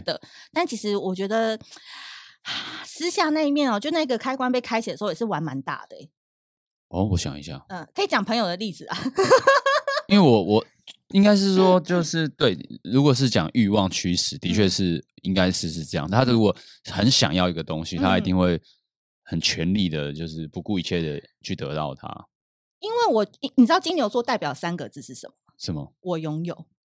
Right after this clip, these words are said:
Speaker 2: 哦，他想要
Speaker 1: 对。
Speaker 2: 占有欲吗？
Speaker 1: 他在星座当中，他是，他的名字就叫我拥有。
Speaker 2: 控制。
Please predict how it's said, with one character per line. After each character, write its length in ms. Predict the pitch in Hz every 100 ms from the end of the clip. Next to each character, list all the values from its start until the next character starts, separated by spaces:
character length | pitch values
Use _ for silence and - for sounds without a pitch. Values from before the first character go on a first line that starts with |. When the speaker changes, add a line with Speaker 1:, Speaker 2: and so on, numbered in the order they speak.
| _ _ _
Speaker 2:
哦， 120 | 92
他 140 | 87 107
想 180 | 104 78
要 320 | 85 85 85
Speaker 1:
对。 240 | 220 180
Speaker 2:
占 140 | 160 131
有 100 | 101
欲 100 | 117
吗？ 60 |
Speaker 1:
他 120 | 98 262
在 120 | 285
星 300 | - 262 262
座 160 | 262
当 180 | 214 190
中， 80 | 202
他 140 | 196
是， 140 | 202 -
他 160 | - 226
的 140 | 208
名 160 | 185 160
字 100 | 170
就 80 | 156
叫 160 | 185 170
我 200 | 151 123
拥 280 | 135 127
有。 120 | 143 113
Speaker 2:
控 160 | 139
制。 280 | 120 120 -